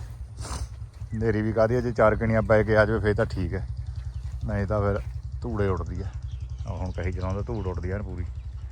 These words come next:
ਕਿਉਂ ਖੇਤ ਸੁੱਕੇ ਪਏ ਆ। ਚਲੋ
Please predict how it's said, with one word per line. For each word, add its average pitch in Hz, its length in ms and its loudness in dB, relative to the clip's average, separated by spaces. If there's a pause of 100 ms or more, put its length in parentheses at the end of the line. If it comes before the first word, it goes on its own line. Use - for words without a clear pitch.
(960)
ਕਿਉਂ 113 120 -4
ਖੇਤ 110 220 -2
ਸੁੱਕੇ 123 300 -2
ਪਏ 113 200 0
ਆ। 117 40 -2 (2250)
ਚਲੋ 120 180 2